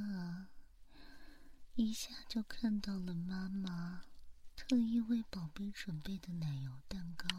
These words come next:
呢。<laughs> 不过现在，宝贝却是要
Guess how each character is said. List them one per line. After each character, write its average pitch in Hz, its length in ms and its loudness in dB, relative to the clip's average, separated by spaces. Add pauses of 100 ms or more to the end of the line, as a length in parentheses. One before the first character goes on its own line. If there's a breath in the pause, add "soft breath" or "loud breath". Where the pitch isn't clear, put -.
(120)
呢。 185 520 -2 (2000 soft breath)
<laughs> - 60 0 (1900 loud breath)
不 240 120 6
过 214 200 4
现 202 480 2
在， 175 680 0 (1200 loud breath)
宝 180 200 2
贝 190 200 4
却 202 360 4
是 175 400 2
要 170 460 2